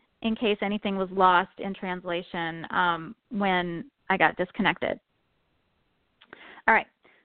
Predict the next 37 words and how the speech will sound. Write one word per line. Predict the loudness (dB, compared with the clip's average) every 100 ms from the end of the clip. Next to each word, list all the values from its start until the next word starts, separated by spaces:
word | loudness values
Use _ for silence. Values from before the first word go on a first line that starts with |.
| _ 0
so | 2 0 -8 _ _
we're | -18
talking | -12 -8 -8 -6
about | -6 -6
the | -8
brain | -10 -12 -10 -12 -14 -18 -12
during | -8 -6
a | -6
panic | -8 -8 -8
attack. | -10 -6 -6 -6 -12 _ _ _ -2
And | 2 4 6 4 2 0 -4 -10
the | -4
part | 2 4
of |
the | 4
brain | 4 4
that's | 2 2
activated | 2 2 0 0 0 0 -2
is | -4 -4 -6
called | -6 -4
the |
amygdala. | -4 -4 -6 -8 -8 -8 -12 -18 _ _ _ _ _
And | -2 2
the | 4
amygdala | 6 6 6 4 4 6 6 4
is | -2 -12
found | -12 -10
in | -10
the | -12
limbic | -10 -8 -8 -10 -12
system, | -12 _ -10 -8
otherwise | -6 -2 0 0
referred | -4 -6 -6 -6
to | -8
as | -2 0 0 -4 _ -14
the |
ret-, | -10 -8 -8